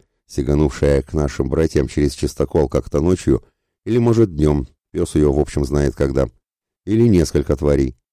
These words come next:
Только мы не можем пока знать, сколько их, так что на данный момент говорим об одной образине. Итак, перелезла она к ним. Дальше-то что было? Этот леший, или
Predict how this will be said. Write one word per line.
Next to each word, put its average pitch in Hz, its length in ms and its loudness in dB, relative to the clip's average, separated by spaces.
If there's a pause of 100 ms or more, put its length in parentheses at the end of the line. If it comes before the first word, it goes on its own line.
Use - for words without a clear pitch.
(380)
Только 80 320 -2
мы 85 140 4
не 87 80 6
можем 85 340 2
пока 73 280 -2
знать, 76 260 0
сколько 80 400 -2
их, 71 320 0 (120)
так 73 160 -8
что - 200 -2
на 78 100 2
данный 87 320 0
момент 82 380 0
говорим 78 460 2
об 80 120 -4
одной 78 280 0
образине. 62 500 -2 (500)
Итак, 90 400 -2 (220)
перелезла 80 580 2
она 78 160 0
к - 80 -18
ним. 85 220 0 (260)
Дальше-то 80 480 -2
что 67 200 -4
было? 62 260 -2 (560)
Этот 76 260 -2
леший, 92 380 2
или 69 260 2